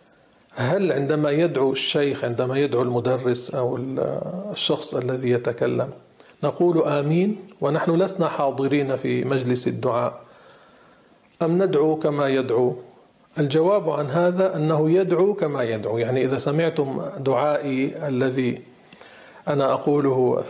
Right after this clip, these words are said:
بعد الدرس، وأردتم أن تستفيدوا من ذلك، آه، الدعاء بأن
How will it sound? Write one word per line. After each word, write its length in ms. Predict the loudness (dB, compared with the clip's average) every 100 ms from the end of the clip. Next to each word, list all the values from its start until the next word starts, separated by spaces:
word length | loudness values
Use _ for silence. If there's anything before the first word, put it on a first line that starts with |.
| -8
بعد 380 | -6 -4 -2 -2
الدرس، 720 | -2 0 0 0 -4 -10 -18 _ _ -20 -12 -2
وأردتم 540 | 0 2 0 0 -2
أن 160 | -2 -2
تستفيدوا 760 | -4 -2 -4 0 0 0 0 0
من 180 | -2
ذلك، 680 | -2 -2 0 -2 -2 -2 -4 -8 -20 _ _ _ -20 -20 -20 -20 -16 -4
آه، 720 | -2 0 0 -2 -2 -2 -4
الدعاء 680 | -2 0 2 0 0 -4 -6
بأن 540 | -4 -2 -2 -4 -6